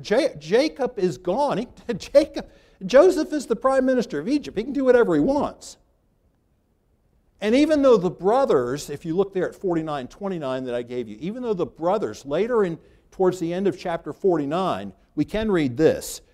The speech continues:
You're right there anyway, so just look up at it. "Then he," that's Jacob, "commanded them, saying, 'I am to be gathered to my people. Bury me with my fathers in the cave that is in the field of Ephron the Hittite, in the cave that is in the field of Machpelah to the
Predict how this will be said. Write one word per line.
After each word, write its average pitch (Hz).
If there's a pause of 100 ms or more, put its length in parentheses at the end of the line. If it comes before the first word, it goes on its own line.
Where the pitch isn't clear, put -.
(300)
You're 143
right 156
there 135
anyway, 131
so -
just 143
look 135
up 151
at 117
it. 104
"Then 220
he," 190
that's 143
Jacob, 151
"commanded 165
them, 139
saying, 147 (280)
'I 156
am 262
to 247
be 220
gathered 202
to 202
my 170
people. 165 (280)
Bury 220
me 190
with 175
my 165
fathers 160
in 156
the 156
cave 151
that 139
is 143
in 135
the 123
field 160
of 131
Ephron 170
the 127
Hittite, 127 (480)
in 180
the 202
cave 170
that 143
is 139
in 151
the 143
field 156
of 110
Machpelah 135
to 131
the 127